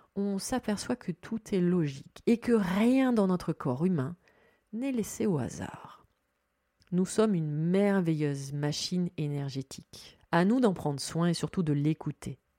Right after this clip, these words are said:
Et pour vous rassurer, même après mes quatre années d'études de médecine traditionnelle chinoise et même au bout de treize ans, certains aspects de la M T C restent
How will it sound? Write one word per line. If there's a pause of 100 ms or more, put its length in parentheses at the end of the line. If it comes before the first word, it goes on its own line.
(300)
Et
pour
vous
rassurer,
même
après
mes
quatre
années
d'études
de
médecine
traditionnelle
chinoise
et
même
au
bout
de
treize
ans,
certains
aspects
de
la
M
T
C
restent